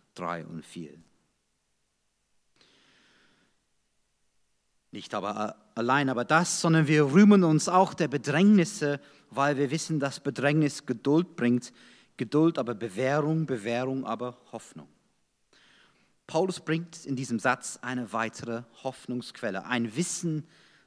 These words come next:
das uns helf-, hilft, die Zeit jetzt zu deuten. Wir rühmen uns, wir prahlen, wir geben an damit, uns der sichere Zukunft mit ihm.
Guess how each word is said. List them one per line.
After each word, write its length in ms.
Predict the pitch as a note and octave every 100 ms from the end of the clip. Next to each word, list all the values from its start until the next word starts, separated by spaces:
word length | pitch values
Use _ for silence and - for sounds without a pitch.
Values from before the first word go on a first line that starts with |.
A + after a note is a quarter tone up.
| _
das 420 | C3+ B2+ - - -
uns 460 | A#2 A2+ - - _ _
helf-, 460 | - B2 G#2 - -
hilft, 360 | C3+ C#3+ - -
die 100 | A2
Zeit 420 | - B2 A#2+ -
jetzt 360 | A2 G#2 -
zu 100 | -
deuten. 580 | A2+ A#2+ A#2 - F2+ C#2 _ _ _ _ _ _ _ _ _ _ _ _ _ _
Wir 300 | - C#3+ C#3 - - G2
rühmen 300 | C3 G3+ G3
uns, 360 | B2 F2+ D#2+ -
wir 120 | G#2
prahlen, 760 | - - A#2 A#2+ D#3 F3 B2 G#2+
wir 240 | A#2+ A#2+ - _ _ - _
geben 360 | - D#3 C#3+ D#3
an 340 | D3+ F3 E3+
damit, 540 | C#3+ C3 C3+ F3 - - - - _ _ _ _
uns 320 | D#3 D#3 -
der 180 | D#3 C#3
sichere 520 | - D#3+ E3+ E3+ C#3+
Zukunft 580 | - - D#3 - A#2+ -
mit 200 | A2 -
ihm. 320 | A#2 G2 F2